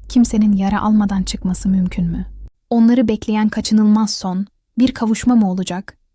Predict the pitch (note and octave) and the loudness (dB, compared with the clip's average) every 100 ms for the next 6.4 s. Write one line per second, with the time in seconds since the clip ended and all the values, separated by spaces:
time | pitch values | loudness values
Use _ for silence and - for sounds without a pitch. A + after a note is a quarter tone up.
0 | _ B3 B3 C4+ - A3 - A3+ - G#3+ | _ -6 -4 -4 -2 -4 -2 -4 -2 -2
1 | G#3+ G#3+ G3+ - G3+ F#3+ F#3+ - G3 G#3 | -2 -2 -4 -6 -6 -4 -6 -6 -6 -4
2 | G3+ G3+ G3 - F#3 G3 _ _ _ _ | -4 -2 -4 -6 -10 -10 _ _ _ _
3 | _ _ _ _ C#4+ C#4 B3+ G#3+ G3+ G3+ | _ _ _ _ -4 0 0 0 0 0
4 | G3 F#3 - F#3+ F#3+ G#3 _ _ _ - | 0 -4 -4 -6 -4 -8 _ _ _ -6
5 | A3 A#3 A3+ A#3+ - B3 B3 G#3+ G3 F#3 | -2 0 0 -2 -4 -2 0 2 0 -2
6 | F#3 F#3 F3 | -2 -4 -4